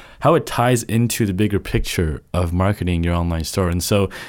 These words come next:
the analogy I tell consulting clients is that, look, when you go to a symphony, you have professional musicians that play instruments like the tuba, the trombone, the clarinet, and the piano.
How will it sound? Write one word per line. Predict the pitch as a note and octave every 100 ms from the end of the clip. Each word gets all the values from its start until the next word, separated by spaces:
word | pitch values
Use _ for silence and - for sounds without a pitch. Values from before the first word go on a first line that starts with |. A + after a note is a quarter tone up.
| -
the | -
analogy | B2 B2+ C#3+ A#2+
I | F2 A2+ B2
tell | - A2 G2 F#2
consulting | G#2 F2+ A#2+ G#2
clients | F2 E2 E2 -
is | E2 D#2
that, | D#2+ D#2 C#2
look, | D2 C#2
when | G2
you | G2+
go | D3
to | F#3+
a |
symphony, | C3+ B2+ A#2 A2+ A2 - - - -
you | A2
have | F#2+
professional | - C#3 C3+ C#3
musicians | A2 F#2 A2 - F2+ D#2+
that | D#2+
play | - G#2 F#2+ F#2
instruments | E2 G2+ F#2+ F#2 F#2 -
like | D#2+ D2+
the | D2+ E2 D#2
tuba, | - B2+ A2+ A2+ A2+ A2 - - - -
the | F2+ E2
trombone, | - G2+ F2+ G#2 G#2+ G#2 A2 A2 -
the | E2+ F2 E2+
clarinet, | D#2+ - G#2 F#2+ G2 G2+ - -
and | E2 E2+ F2
the |
piano. | F2 A#2+ C3+ C#2